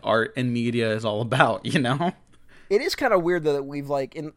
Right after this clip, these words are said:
Speaker 2: I, I think an under-discussed thing is that we've kinda just stopped pretending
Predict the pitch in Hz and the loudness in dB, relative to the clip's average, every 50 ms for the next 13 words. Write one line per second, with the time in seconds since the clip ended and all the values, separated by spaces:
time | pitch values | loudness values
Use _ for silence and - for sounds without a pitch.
0 | _ _ - 104 131 113 101 165 - - 262 - - - 160 160 156 156 165 165 | _ _ -12 -10 -10 -8 -8 -8 -8 -8 -10 -12 -10 -6 -4 -4 -4 -4 -6 -6
1 | 160 151 139 - - 156 143 - 170 156 151 143 123 151 151 165 180 180 - - | -6 -8 -8 -6 -6 -8 -6 -6 -8 -8 -8 -6 -6 -6 -6 -6 -6 -8 -8 -8
2 | 220 247 277 262 214 180 165 147 - - - - - - 151 143 147 151 - - | -6 -4 -4 -4 -4 -4 -6 -6 -6 -8 -10 -8 -4 -2 0 0 0 0 -2 -6
3 | - 160 139 - - 165 143 135 135 139 139 143 147 151 151 151 | -10 -12 -12 -10 -8 -8 -8 -6 -6 -8 -8 -10 -10 -10 -12 -14